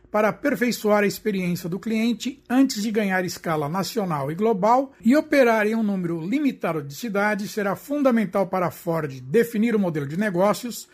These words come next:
a experiência do cliente e ter uma compreensão ampla das parcerias necessárias para lançar um serviço totalmente novo.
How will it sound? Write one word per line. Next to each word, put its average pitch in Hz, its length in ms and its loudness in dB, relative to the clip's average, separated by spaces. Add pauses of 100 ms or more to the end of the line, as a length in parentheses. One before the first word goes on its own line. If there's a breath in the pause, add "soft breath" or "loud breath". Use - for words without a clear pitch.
a 190 160 2
experiência 202 680 0
do 170 120 -4
cliente 180 640 -4 (320 soft breath)
e 208 80 -4
ter - 220 0
uma 233 180 4
compreensão 240 1040 2
ampla 262 340 2
das 180 280 -2
parcerias 196 760 -2
necessárias 196 680 -4
para 202 220 -2
lançar 190 760 0
um 208 120 0
serviço 208 540 0
totalmente 226 960 2
novo. 165 360 -2